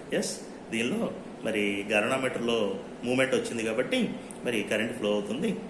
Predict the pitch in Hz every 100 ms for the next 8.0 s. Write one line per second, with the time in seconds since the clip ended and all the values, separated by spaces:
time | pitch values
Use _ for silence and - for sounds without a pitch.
0 | - 135 - 156 190 180 185 160 147 135
1 | 127 123 180 - - - 110 113 139 175
2 | 180 113 104 104 - 120 139 165 208 -
3 | 117 151 - 113 - 113 98 95 104 226
4 | - 202 127 - - - - - - -
5 | - - - 226 - 196 202 143 165 202
6 | 180 156 139 123 131 101 117 113 - 160
7 | 120 110 104 107 98 104 113 214 113